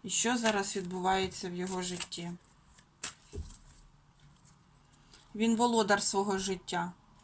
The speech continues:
Він начальник, лідер. Він дуже сильна і мужня людина.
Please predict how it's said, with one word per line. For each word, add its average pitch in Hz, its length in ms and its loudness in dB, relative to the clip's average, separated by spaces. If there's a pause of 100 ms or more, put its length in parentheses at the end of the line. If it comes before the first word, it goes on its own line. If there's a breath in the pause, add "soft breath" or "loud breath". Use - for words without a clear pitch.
(500 soft breath)
Він 214 180 4
начальник, 208 680 4
лідер. 196 400 -2 (2000 loud breath)
Він 196 160 -6
дуже 202 260 -2
сильна 202 380 -2
і 185 40 -4
мужня 185 400 -4
людина. 170 500 -4